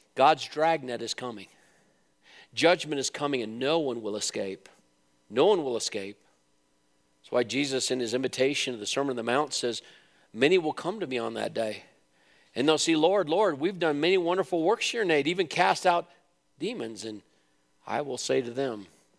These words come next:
'Depart from me, worker of iniquity. I never knew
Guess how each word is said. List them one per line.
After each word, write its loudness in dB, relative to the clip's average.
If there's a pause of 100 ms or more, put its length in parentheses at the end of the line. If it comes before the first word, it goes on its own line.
'Depart -4
from -10
me, -4
worker -4
of -10
iniquity. -10 (320)
I 0 (240)
never -2 (200)
knew -2